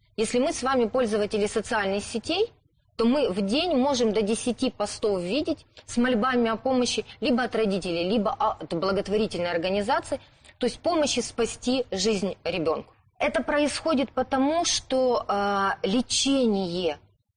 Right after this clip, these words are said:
онкозаболеваний в Украине практически не осуществляется. А, соответственно, это требует достаточно серьезных финансовых затрат, которые в большинстве своем,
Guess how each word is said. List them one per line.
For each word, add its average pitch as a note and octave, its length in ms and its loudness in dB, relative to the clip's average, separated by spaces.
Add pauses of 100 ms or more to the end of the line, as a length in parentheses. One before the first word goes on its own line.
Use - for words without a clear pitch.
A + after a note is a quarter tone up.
(680)
онкозаболеваний G#3+ 960 0
в F#3 60 0
Украине G#3+ 300 0
практически - 480 -6
не F#3 260 0
осуществляется. E3 720 -6 (200)
А, - 80 -2
соответственно, B3+ 640 0
это A3+ 260 -2
требует A3+ 360 0
достаточно G3+ 540 -2
серьезных G3 520 -2
финансовых F#3 640 -2
затрат, B3 380 -2 (300)
которые A#3+ 320 2
в F#3+ 60 -2
большинстве A3 560 0
своем, A#3 440 0